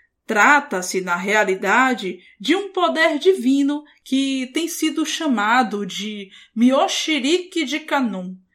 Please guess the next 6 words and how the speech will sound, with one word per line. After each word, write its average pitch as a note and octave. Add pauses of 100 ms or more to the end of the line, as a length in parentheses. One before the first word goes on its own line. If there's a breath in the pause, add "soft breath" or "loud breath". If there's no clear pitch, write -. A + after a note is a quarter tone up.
(200)
misterioso A#3
poder B3+
da C4
sabedoria B3+
de B3+
Kannon. G#3+